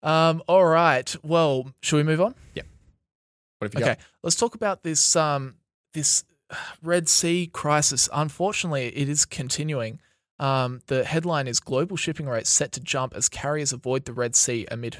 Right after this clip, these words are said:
Speaker 1: Houthi Attacks. Um, so the global supply chain is feeling the fallout from I-, uh, Iran-backed, uh, Houthi rebels attacking vessels in the Red Sea. Freight prices are set to jump on Monday, while longer transit times around Africa are disrupting and delaying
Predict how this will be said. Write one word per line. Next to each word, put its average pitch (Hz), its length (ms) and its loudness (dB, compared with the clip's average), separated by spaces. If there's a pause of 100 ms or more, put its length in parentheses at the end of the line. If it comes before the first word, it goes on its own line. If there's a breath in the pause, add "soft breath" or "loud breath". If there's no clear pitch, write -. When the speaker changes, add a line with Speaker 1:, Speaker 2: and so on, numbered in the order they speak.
Speaker 1:
Houthi 127 260 -8
Attacks. - 560 -6 (440)
Um, 117 260 -6
so - 140 -6
the 139 80 -4
global 175 300 0
supply 143 340 -2
chain 131 220 -6
is 98 180 -6
feeling 156 380 -6
the 156 60 -6
fallout 139 460 -4
from 123 240 -14
I-, 123 240 -6 (140)
uh, 98 160 -8
Iran-backed, 123 680 0
uh, 107 180 -8
Houthi 139 280 -6
rebels 113 360 -2 (160)
attacking 127 420 -8
vessels 135 380 0
in 120 120 -12
the 113 100 -10
Red 117 200 -2
Sea. - 320 0 (460)
Freight 170 240 2
prices 156 400 2
are 135 180 -4
set 131 260 4
to - 60 -12
jump - 380 -6
on 107 140 -8
Monday, 139 440 -2 (280)
while 127 200 0
longer 170 300 -2
transit 170 380 -4
times 135 280 -4
around 123 280 -4
Africa 135 460 -4
are - 100 -4
disrupting 151 840 -2
and 139 160 -6
delaying 120 540 -4